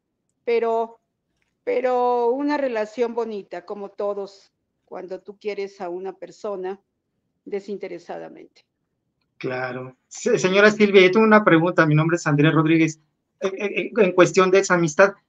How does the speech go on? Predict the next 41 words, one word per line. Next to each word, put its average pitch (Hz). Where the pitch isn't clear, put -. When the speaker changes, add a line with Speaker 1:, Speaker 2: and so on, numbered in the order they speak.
Speaker 2:
¿qué -
se 262
siente 247
ser 220
la 240
amiga 220
de, 185
de 147
Juan 156
Gabriel 151
durante 151
todos 214
esos 214
años? 208
Usted 196
lo 185
vio 196
evolucionar, 151
lo 151
vio 180
crecer, 170
vio, 185
vio 190
a, 202
a, 156
al 151
Juan 147
Gabriel 156
de 185
cuando 165
lo 143
conoció 151
y 147
después, 170
eh, 165
eh, 151
evolucionar. 147
¿Qué 185
se 226
siente 190
ver, 175